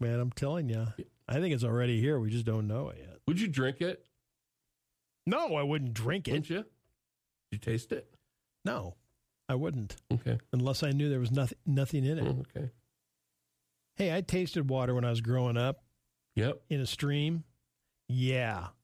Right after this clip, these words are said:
Speaker 1: Get some Giardia for a while.
Speaker 2: Oh, yeah. Get, get that once or twice. I had a
Speaker 1: Get that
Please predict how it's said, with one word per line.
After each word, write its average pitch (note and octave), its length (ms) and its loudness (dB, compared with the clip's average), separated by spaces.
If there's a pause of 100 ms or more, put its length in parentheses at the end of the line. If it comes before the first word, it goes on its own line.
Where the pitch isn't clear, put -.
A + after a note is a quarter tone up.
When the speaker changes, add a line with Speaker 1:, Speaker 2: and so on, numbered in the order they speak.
(540)
Speaker 1:
Get E3+ 140 0
some F#3 160 0
Giardia C3 540 2
for A2+ 180 -2
a G#2 80 -2
while. G#2 220 -4
Speaker 2:
Oh, C3 120 2
yeah. A#2+ 200 0
Get, C3+ 340 -4
get F3 180 -2
that D#3 220 -2
once B2 240 -2
or A#2 60 -4
twice. C3+ 140 -4
I D3 40 2
had D#3 80 2
a - 40 2
Speaker 1:
Get F#3+ 120 -2
that D3 60 2